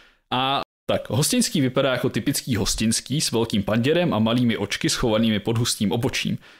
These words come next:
Jeho vrásčitý obličej je vždy připraven vyslídit sebe menší příležitost a ač na to nevypadá, dovede se po svém lokálu pohybovat velice rychle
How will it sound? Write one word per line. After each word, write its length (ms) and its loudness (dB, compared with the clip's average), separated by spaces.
Jeho 220 0
vrásčitý 520 0
obličej 420 0
je 80 2
vždy 220 -2
připraven 540 0
vyslídit 500 0
sebe 220 0
menší 360 2
příležitost 800 -2
a 80 -4
ač 180 0
na 100 0
to 120 0
nevypadá, 480 2
dovede 300 2
se 140 -2
po 100 -2
svém 260 0
lokálu 380 2
pohybovat 520 0
velice 420 0
rychle 360 -2